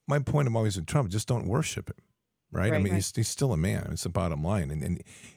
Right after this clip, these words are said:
Speaker 1: I don't believe that he's out of play, and I don't believe that his next, I don't think that what we're gonna see here, I think we all have a lot of choice in what we're doing.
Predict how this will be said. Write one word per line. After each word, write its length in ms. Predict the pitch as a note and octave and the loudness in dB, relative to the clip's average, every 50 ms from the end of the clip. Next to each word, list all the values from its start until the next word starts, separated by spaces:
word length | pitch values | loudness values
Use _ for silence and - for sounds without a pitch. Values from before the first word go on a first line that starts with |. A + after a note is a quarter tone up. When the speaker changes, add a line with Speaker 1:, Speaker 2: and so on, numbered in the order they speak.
| - _ - | -12 _ 0
Speaker 1:
I 180 | - A2+ C#3 | 2 2 4
don't 280 | D#3 C#3 C3+ B2+ A#2+ G#2 | 4 4 2 2 2 2
believe 440 | A2 G#2+ G2+ G2 G#2 G#2+ G#2+ G2+ F#2+ | 2 2 2 4 2 2 4 2 2
that 100 | F#2 D#2+ | 0 -2
he's 260 | D#2 - G2+ E2+ E2 - | -2 0 -2 -2 0 0
out 200 | - G2 G2+ F#2+ | 0 2 2 2
of 160 | E2+ D2+ - | 2 0 0
play, 360 | - F#2+ - B2 C3 C3 G#2 F#2+ | -2 -2 0 2 2 2 2 0
and 100 | G2 F#2+ | 0 0
I 60 | F2+ | 0
don't 220 | F#2 G2+ G2+ F#2+ F2+ | 0 0 0 0 -2
believe 320 | F#2+ F2+ F#2 F#2+ G2 F#2+ | -2 0 0 0 0 0
that 100 | F#2+ F2 | 0 0
his 180 | F2+ F#2+ F2 E2+ | -2 -2 0 0
next, 280 | F#2+ G2 F#2 - - - | 0 0 -2 -2 -6 -4
I 60 | - G2+ | -2 -2
don't 160 | G#2 G2 F2+ | -2 -2 -2
think 160 | - G#2+ F#2 | -2 -2 -2
that 100 | - F2+ | -2 -4
what 140 | - F#2+ F#2 F#2 | -2 -2 -2 -2
we're 80 | F#2+ | -2
gonna 220 | F2 F#2 F#2 F2 D#2+ | 0 0 0 0 -2
see 280 | - - - A2+ A#2 | -2 -4 -2 0 0
here, 240 | A#2 A2 F#2+ - E2 | 0 0 0 0 0
I 40 | F#2 | 0
think 160 | G2+ A2 G2 | 0 0 0
we 160 | G2 G2 G2+ G2+ | 0 -2 -2 0
all 220 | G#2 G#2+ A2+ A2 | 0 0 0 0
have 120 | G2+ G#2 F#2 | 0 0 -2
a 40 | F2 | -2
lot 240 | F2 F2+ E2+ E2+ | -2 -2 -2 -4
of 100 | E2 - | -4 -6
choice 520 | - - - - - - D#2 B2 A2 - - | -6 -6 -6 -2 -2 -2 0 0 -2 -4 -4
in 80 | F2 | -4
what 100 | E2+ D2+ | -4 -4
we're 120 | E2+ D#2+ D2+ | -4 -6 -6
doing. 380 | D2 D2+ G#2+ C3 A#2+ E2 - | -2 0 0 0 0 -2 -4